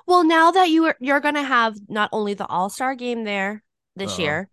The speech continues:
Speaker 1: you're also having the Winter Classic there next year.
Speaker 2: Oh, really?
Speaker 1: They, they announced that they're having the Winter Classic in Seattle next year.
Speaker 2: Huh. Look at
Speaker 1: So, um, I mean, that's amazing.
Speaker 2: Yeah,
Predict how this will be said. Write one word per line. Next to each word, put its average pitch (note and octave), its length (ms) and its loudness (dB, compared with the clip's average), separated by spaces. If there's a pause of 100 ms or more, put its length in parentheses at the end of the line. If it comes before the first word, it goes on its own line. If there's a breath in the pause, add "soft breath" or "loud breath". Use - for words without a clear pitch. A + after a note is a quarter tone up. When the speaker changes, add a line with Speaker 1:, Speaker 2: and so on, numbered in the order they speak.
(400 soft breath)
Speaker 1:
you're G#3 120 0
also A#3 280 2
having A3+ 300 0
the G#3+ 100 -4
Winter G#3 280 -6
Classic G3+ 500 -6
there E3 160 -6
next D#3+ 320 -8
year. F3 300 -4 (500)
Speaker 2:
Oh, A#2+ 120 0
really? F#2+ 280 -4
Speaker 1:
They, G#3+ 220 0 (160)
they A3+ 160 2
announced A3+ 320 2
that A#3 100 -6
they're G#3+ 140 0
having G#3 280 0
the G3+ 80 -6
Winter G3 220 -8
Classic F#3+ 560 -4
in F#3+ 220 -4
Seattle F3 600 -4 (100)
next - 280 -12
year. C#3 320 -8 (160)
Speaker 2:
Huh. B3+ 80 -6
Look - 120 -4
at - 720 -20
Speaker 1:
So, F3+ 680 2 (460)
um, G#3+ 360 0 (140)
I A3+ 80 2
mean, G#3 160 0
that's F3+ 320 0
amazing. F3+ 720 -4 (160)
Speaker 2:
Yeah, D#4+ 380 0